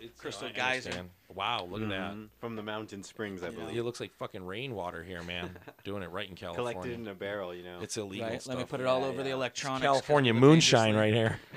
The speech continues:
Speaker 2: <laughs> I, oh my gosh, have you had anybody ever give you moonshine before? Like, legit?
Speaker 1: Absolutely.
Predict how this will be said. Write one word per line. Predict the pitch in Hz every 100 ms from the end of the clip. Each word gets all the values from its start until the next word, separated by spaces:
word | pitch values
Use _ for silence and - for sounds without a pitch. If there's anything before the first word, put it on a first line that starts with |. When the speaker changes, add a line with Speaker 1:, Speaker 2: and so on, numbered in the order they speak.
| - -
Speaker 2:
<laughs> | - - - -
I, | 139 143 -
oh | 123 120
my | 117
gosh, | 110 107 -
have | 113
you | 110 123 131
had | 135
anybody | 117 110 113 113
ever | 110 104
give | 104
you | 101
moonshine | 98 104 - 90 95
before? | 92 - 90
Like, | 98 90 113
legit? | 113
Speaker 1:
Absolutely. | 123 107 98 107 151 104 127